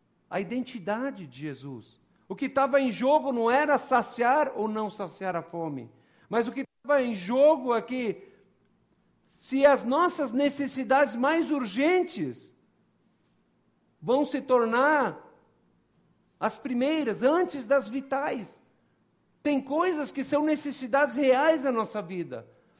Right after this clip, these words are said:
mas tem necessidades vitais. Nós podemos ter tudo, nós temos experimentado isso na vida, é ou não é verdade? Nós temos tudo muitas vezes, mas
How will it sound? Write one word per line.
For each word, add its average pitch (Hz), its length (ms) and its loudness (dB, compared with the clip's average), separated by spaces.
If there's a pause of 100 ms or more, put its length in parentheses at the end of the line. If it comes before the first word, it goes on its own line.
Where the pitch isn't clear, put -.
(280)
mas 202 300 -4
tem 233 180 -4
necessidades 208 760 -6
vitais. 196 760 -14 (1500)
Nós 254 240 -2
podemos 269 400 -2
ter 285 220 -6
tudo, 302 260 -4
nós 277 180 -4
temos 302 280 -4
experimentado 269 760 -4
isso 226 160 -10
na 220 80 -4
vida, 208 220 -4
é 269 80 2
ou 349 60 2
não 359 100 0
é 320 80 0
verdade? 226 640 -2 (320)
Nós 277 240 0
temos 320 400 -4
tudo 320 420 0
muitas 240 400 -2
vezes, 175 560 -8 (640)
mas - 480 -2